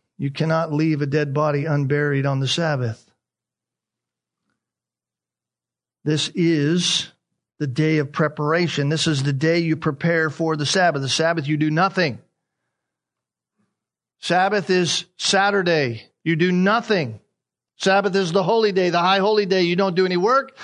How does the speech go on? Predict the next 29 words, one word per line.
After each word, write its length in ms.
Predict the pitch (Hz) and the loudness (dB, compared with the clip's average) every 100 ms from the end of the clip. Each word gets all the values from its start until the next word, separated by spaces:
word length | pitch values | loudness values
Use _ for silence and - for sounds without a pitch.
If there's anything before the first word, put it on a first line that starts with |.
| - | -6
You 120 | 180 175 | 0 2
don't 180 | 175 | 2
do 160 | 165 190 | 2 2
anything. 520 | 226 202 175 123 113 - _ _ _ _ _ _ _ _ _ _ _ _ _ _ _ _ _ - | 2 2 0 -2 -6 -16 _ _ _ _ _ _ _ _ _ _ _ _ _ _ _ _ _ -14
In 80 | 123 | -8
fact, 400 | - 143 131 131 | -2 -2 -2 -6
it's 240 | - - | -6 -6
kind 180 | 151 143 | -4 -2
of 80 | 131 | -2
interesting. 420 | 143 135 135 127 | -4 -4 -4 -2
My 120 | 127 | -2
wife 240 | 135 131 | -2 -2
and 80 | 135 | -2
I 40 | 131 | -4
went 200 | 131 127 | -4 -4
to 100 | 120 | -6
Jerusalem, 720 | 120 135 139 - 131 127 117 - _ _ _ _ _ _ - | -4 -2 -2 -4 -4 -4 -6 -12 _ _ _ _ _ _ -8
twenty, 400 | 135 127 127 139 | -6 -4 -2 -2
Israel 320 | 139 131 123 | -2 -2 -4
twenty 300 | - 143 131 | -4 -2 -2
years 220 | 147 135 | -2 -4
ago, 440 | 123 123 127 123 _ _ _ - _ _ 151 | -2 -2 -2 -4 _ _ _ -20 _ _ -6
and, 320 | 131 127 123 | -4 -2 -2
uh, 220 | 120 117 - _ _ _ - | -2 -2 -8 _ _ _ -18
a 300 | - - 143 | -10 -6 -4
day's 400 | 127 156 151 127 | -2 0 0 0
journey 640 | 123 156 156 139 156 160 | 0 2 2 0 0 0
was 560 | 135 127 127 - - 247 | 0 -2 -2 -4 -6 -6
about 460 | 131 131 131 - | -4 -2 -2 -4